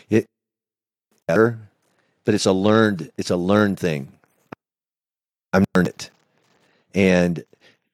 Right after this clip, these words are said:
leading right now with Jesse, I, I say I'm gonna succeed 'cause I want to. Not, like, I,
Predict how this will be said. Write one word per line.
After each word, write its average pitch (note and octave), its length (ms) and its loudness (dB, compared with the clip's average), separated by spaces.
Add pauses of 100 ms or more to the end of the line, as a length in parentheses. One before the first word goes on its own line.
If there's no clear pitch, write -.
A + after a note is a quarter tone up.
(440)
leading B2 380 2
right G#2+ 180 0
now G#2 200 0
with F#2 100 -2
Jesse, G#2 320 0 (3000)
I, G2+ 160 0 (1000)
I B2+ 80 4
say D#3+ 180 6
I'm C3 60 2
gonna G#2+ 140 0
succeed - 200 -4 (1160)
'cause G2 100 0
I F#2 60 4
want F#2+ 280 0
to. B2 320 0 (1080)
Not, G#2 120 2 (800)
like, G2 160 -8 (120)
I, B2 140 4